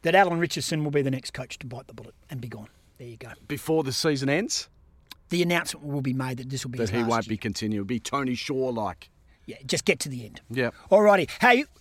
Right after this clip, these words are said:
Speaker 1: we've got votes and that's it. Thanks to Bankwest,
Speaker 2: Yeah.
Speaker 1: our three two one, you've already nailed it. Give me your votes.
Speaker 2: Well, uh, am I, is it
Speaker 1: Yeah,
Speaker 2: my
Speaker 1: yeah,
Speaker 2: votes?
Speaker 1: yeah,
Speaker 2: <laughs>
Speaker 1: yeah,
Speaker 2: Ah,
Speaker 1: yeah.
Speaker 2: you tried the
Speaker 1: Yeah.
Speaker 2: argument. Uh, one vote, Nick Naitanui. Two
Speaker 1: Yep.
Speaker 2: votes, Andrew Gaff. Three votes, Brad Shepherd. He is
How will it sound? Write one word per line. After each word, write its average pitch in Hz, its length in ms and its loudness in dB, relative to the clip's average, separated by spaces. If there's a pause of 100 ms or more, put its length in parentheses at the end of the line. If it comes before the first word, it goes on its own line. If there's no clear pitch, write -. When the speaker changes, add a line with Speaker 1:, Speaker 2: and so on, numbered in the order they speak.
(720)
Speaker 1:
we've 220 120 4
got 220 140 8
votes 247 420 6
and 208 120 4
that's 226 220 2
it. 180 200 4
Thanks 262 220 4
to 247 80 2
Bankwest, 247 500 6
Speaker 2:
Yeah. 247 80 4
Speaker 1:
our 208 60 4
three 285 280 2
two 233 220 4
one, 226 360 6
you've 190 140 2
already 240 220 8
nailed 196 300 8
it. 208 120 0
Give 196 140 2
me 196 80 2
your 160 80 2
votes. - 320 -4 (340)
Speaker 2:
Well, 214 360 6 (180)
uh, 151 60 -6 (160)
am 160 120 0
I, 175 140 0
is 170 160 0
it 202 80 6
Speaker 1:
Yeah, 214 60 6 (120)
Speaker 2:
my 190 60 8
Speaker 1:
yeah, 180 280 6
Speaker 2:
votes? 175 120 2
Speaker 1:
yeah, 151 180 2
Speaker 2:
<laughs> - 40 6 (120)
Speaker 1:
yeah, 139 120 0
Speaker 2:
Ah, 254 720 6
Speaker 1:
yeah. 139 100 2
Speaker 2:
you 151 80 2
tried 202 480 2
the 208 80 0
Speaker 1:
Yeah. 185 180 4
Speaker 2:
argument. 185 360 0 (300)
Uh, 180 240 6
one 226 240 6
vote, 202 220 6
Nick 185 180 0
Naitanui. 170 520 2
Two 202 180 4
Speaker 1:
Yep. 185 80 4
Speaker 2:
votes, 175 280 6
Andrew 151 260 2
Gaff. 156 300 4
Three 170 260 2
votes, 147 420 2
Brad 147 440 2
Shepherd. 143 440 0
He 156 240 2
is 139 220 -2